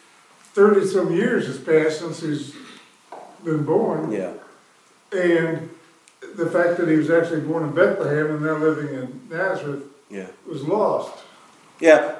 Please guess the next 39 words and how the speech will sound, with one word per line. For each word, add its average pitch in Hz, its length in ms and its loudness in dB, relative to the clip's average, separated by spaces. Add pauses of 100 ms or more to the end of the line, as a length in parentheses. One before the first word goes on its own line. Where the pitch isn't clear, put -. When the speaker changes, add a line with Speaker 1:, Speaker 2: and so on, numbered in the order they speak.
Speaker 2:
and, 165 340 6
and - 80 0
that, 196 60 -4
that 226 320 2
might 202 160 4
come 196 120 0
up 165 100 0
a 160 40 -6
little 170 180 -4
bit 160 140 -4
later 151 300 0
on 131 360 -2 (280)
in, 135 160 -6
in, 131 140 -6
fu-, 156 300 -4
in 139 120 -4
a - 20 -4
future 165 300 -2
Speaker 1:
Yeah. 180 100 0
Speaker 2:
chapter, 131 560 0 (360)
'cause 131 180 -2
I 131 80 4
think 151 260 -2
his 147 160 2
being 147 300 0
from 135 180 0
Galilee 131 840 2 (560)
is 120 140 -6
gonna 131 160 -2
be 123 100 -6
something 127 400 -6
that 120 140 -6
gets 120 140 -10
brought 127 260 0
up 120 160 -2
in 120 80 -6
another 117 340 -4
occasion, 110 480 -10 (640)
um, 104 440 -4